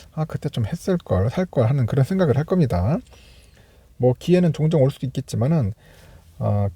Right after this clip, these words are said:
결국은 시-, 자기가 시-, 실행하는 게 중요해요. 실행. 응? 실행하는 게 중요하다. 뭐 오만 팔천 원일 때 뭐 부지런히 모으는 것도 나쁘지 않다고 봐요. 오만 팔천 원 정도. 또 육만 가면은 또 아쉬울 겁니다.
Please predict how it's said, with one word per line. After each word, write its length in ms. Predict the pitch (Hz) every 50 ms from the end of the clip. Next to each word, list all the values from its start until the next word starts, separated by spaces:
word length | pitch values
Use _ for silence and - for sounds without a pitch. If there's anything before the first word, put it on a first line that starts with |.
| -
결국은 340 | - - 131 147 147 143 127
시-, 240 | 117 - - - - - -
자기가 280 | - 123 139 143 113
시-, 320 | 104 - - - - - -
실행하는 440 | - - - 240 254 240 214 220 226
게 60 | 202 156
중요해요. 280 | - - 117 104 98
실행. 320 | - - - - 95 90 92 95 - _ _ _ _ -
응? 120 | 151 190 196 - - -
실행하는 460 | - - 185 180 180 156 156 160 160
게 80 | 160
중요하다. 720 | - - 113 107 107 120 151 175 139 104 95 101 110 113 117 - - - - - _ - - - - -
뭐 120 | 185 185 170 160
오만 160 | 185 214 214
팔천 300 | - - 254 - - 254
원일 180 | 269 247 175 160
때 340 | - - 202 208 185 135 - - - -
뭐 100 | - 151 -
부지런히 380 | - - 160 202 220 233 226 160
모으는 300 | 117 135 170 202 214 208
것도 160 | 190 - -
나쁘지 300 | - 208 - - 208 - 151
않다고 300 | 123 - - - 165 151
봐요. 540 | - - 123 165 165 117 101 131 180 226 214
오만 220 | 135 113 113 120 113
팔천 280 | - 156 160 - 160 143
원 60 | 110
정도. 460 | 107 98 92 - - - 131 175 247 - - - - - - - - - - - - - -
또 120 | 175 156
육만 300 | 131 147 180 196 208 202
가면은 460 | 170 123 127 135 127 131 165 170 135 -
또 140 | - 135 101
아쉬울 240 | 117 - - 208 -
겁니다. 440 | - 202 196 180 139 - 101 104